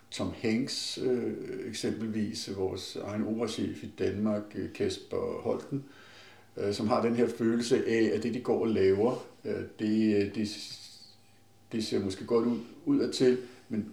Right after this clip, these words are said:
dybest set, så føler de inden, indeni, at de slet ikke er så dygtige til at gøre det, som de skulle, og derfor føler sig som bedrager. Her er imposter.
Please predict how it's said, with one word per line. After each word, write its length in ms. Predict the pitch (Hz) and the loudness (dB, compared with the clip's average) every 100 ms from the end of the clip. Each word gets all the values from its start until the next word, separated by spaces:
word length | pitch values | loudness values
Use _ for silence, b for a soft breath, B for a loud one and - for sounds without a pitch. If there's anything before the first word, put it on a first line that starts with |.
| - | 0
dybest 260 | 131 127 | 0 0
set, 300 | - 104 - | -2 -2 -4
så 300 | - - - | -10 -4 -4
føler 240 | - - 101 | 0 -2 0
de 140 | 107 | -2
inden, 420 | 101 98 107 120 - - - - | -2 0 0 -2 -8 -20 -20 -12
indeni, 520 | 120 110 117 107 101 - | -2 2 4 2 0 -6
at 80 | - - - - | -10 -10 -12 -6
de 120 | 101 | -4
slet 220 | 117 107 | 0 2
ikke 140 | 107 | 2
er 40 | 101 | 0
så 140 | 104 - | -2 -4
dygtige 320 | 98 - 110 | -6 -4 -6
til 180 | 104 - | -2 -2
at 100 | - | 0
gøre 260 | 101 98 104 | 0 0 0
det, 160 | 95 | -4
som 160 | 95 92 | -4 -6
de 120 | 98 | -6
skulle, 520 | - 101 92 104 - | -6 -4 -2 -2 -4
og 100 | - | -6
derfor 240 | - - - | -6 -8 -10
føler 280 | - - | -10 -8
sig 140 | - - | -10 -12
som 120 | - - - | -12 -14 -18
bedrager. 480 | - 87 82 - - - - - | -14 -12 -12 -14 -18 -20 -20 -8
Her 80 | - | -4
er 180 | - - | -4 -6
imposter. 460 | 92 - 98 - | -8 -12 -16 -16